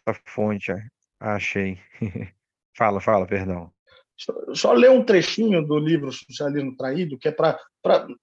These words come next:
Speaker 2: né, pro, é, às vezes o ouvinte vai falar, "Né, mas esse pessoal com saudosismo da União Soviética, a União Soviética ruiu", os,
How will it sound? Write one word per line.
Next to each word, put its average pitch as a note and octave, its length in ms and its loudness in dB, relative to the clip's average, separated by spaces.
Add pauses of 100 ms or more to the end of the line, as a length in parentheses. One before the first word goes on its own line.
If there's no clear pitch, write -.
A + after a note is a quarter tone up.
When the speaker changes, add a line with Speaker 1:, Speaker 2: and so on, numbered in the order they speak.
(180)
Speaker 2:
né, - 280 0
pro, E3 160 0
é, C3 460 4
às C3+ 100 -6
vezes F#3 220 4
o F3 100 2
ouvinte E3 420 2
vai D3+ 100 -2
falar, D#3 220 -2
"Né, F3+ 140 -14 (100)
mas C3 140 -6
esse - 160 -10
pessoal E3 500 0
com C#3 80 -20
saudosismo C#3+ 720 -6
da C3 80 -10
União C#3 200 -10
Soviética, C#3+ 680 -6
a C3+ 220 -12
União C#3+ 160 -10
Soviética D3 420 -6
ruiu", D3 440 -4
os, C3+ 120 -10